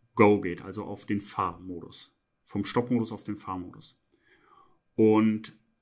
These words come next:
wir möchten dann natürlich auch, dass die Weiche sich entsprechend schaltet. Und dann können wir halt hier noch Verknüpfungen machen, dass zum Beispiel K zwei oder K drei, je nachdem, was wir da machen, S W eins und oder S W zwei schalten soll. Dann müssten wir die Werte addieren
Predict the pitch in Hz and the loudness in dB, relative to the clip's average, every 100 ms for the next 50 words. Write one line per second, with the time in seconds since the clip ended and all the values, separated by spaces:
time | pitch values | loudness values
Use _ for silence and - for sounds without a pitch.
0 | - 110 110 127 - - 117 107 131 131 | -4 2 4 4 2 -2 0 0 0 -2
1 | - 135 127 - 110 123 - 104 - 107 | -6 -8 -8 -8 -6 -6 -8 -10 -8 0
2 | 113 135 147 104 95 - - - - 90 | 2 2 -2 -8 -12 -16 -16 -16 -18 -16
3 | 95 - 92 90 82 87 101 123 131 151 | -16 -12 -12 -12 -14 -8 -2 -2 0 -2
4 | 151 139 120 117 - 139 143 - - - | -2 -2 -4 -4 -2 -2 -2 -6 -12 -2
5 | 143 147 110 101 98 - 156 160 - _ | -2 -2 -4 -4 -4 -4 -4 -6 -16 _
6 | - 117 117 135 127 123 123 104 - - | -4 -4 -2 -2 -2 -4 -10 -10 -8 -2
7 | 139 170 175 104 92 - 101 117 156 113 | 0 0 -2 -12 -12 -14 -8 -4 0 0
8 | 98 - 98 92 - 85 92 123 143 151 | -2 -6 -8 -10 -14 -12 -8 -6 -4 -6
9 | - _ _ _ _ - _ _ _ _ | -8 _ _ _ _ -20 _ _ _ _
10 | - - - 123 - 117 113 117 120 - | -6 -6 -4 -2 0 0 2 0 -2 -4
11 | 110 - 98 104 104 98 - 98 - 92 | -4 -2 -2 -2 -2 -6 -8 -10 -8 -6
12 | 92 - 92 90 101 92 85 82 _ _ | -6 -6 -8 -6 -6 -8 -12 -18 _ _
13 | _ _ _ _ _ _ 107 101 - 107 | _ _ _ _ _ _ -6 -6 -2 -2
14 | 101 95 90 - 87 98 123 208 - | -2 -4 -10 -12 -12 -2 0 -2 -4